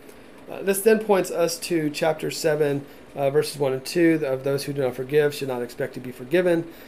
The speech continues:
Uh, the measure they give shall be, will be received fully back. Uh, <clears throat> we have to look at this. The switch in the temperature of this parable cannot be, cannot be missed. The king went from compassion to anger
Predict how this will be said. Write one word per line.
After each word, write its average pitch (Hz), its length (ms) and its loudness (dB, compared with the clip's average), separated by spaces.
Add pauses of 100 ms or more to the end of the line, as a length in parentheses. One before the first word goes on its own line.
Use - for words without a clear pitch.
(240)
Uh, 135 220 -2
the 131 160 -8
measure 147 400 0
they 135 120 -2
give 131 260 -4
shall 127 200 -6
be, 120 260 -6 (300)
will 120 80 -6
be 123 60 -8
received 123 460 -8 (260)
fully 117 320 -4 (300)
back. 135 340 -2 (560)
Uh, - 720 -4 (240)
<clears throat> - 220 -20
we 196 120 8
have 320 120 2
to 226 80 6
look 208 180 6
at 214 80 6
this. 147 140 0
The 160 120 -4
switch 330 260 -2
in 240 80 4
the 156 80 2
temperature 202 360 2
of 135 60 2
this 135 100 -4
parable 185 300 2
cannot 143 280 -2
be, 131 140 -4
cannot 139 300 -2
be 131 100 0
missed. 135 240 -4
The 143 60 -6
king 202 220 2
went 196 180 4
from 143 160 -4
compassion 160 600 -2
to 143 200 -6
anger 160 420 2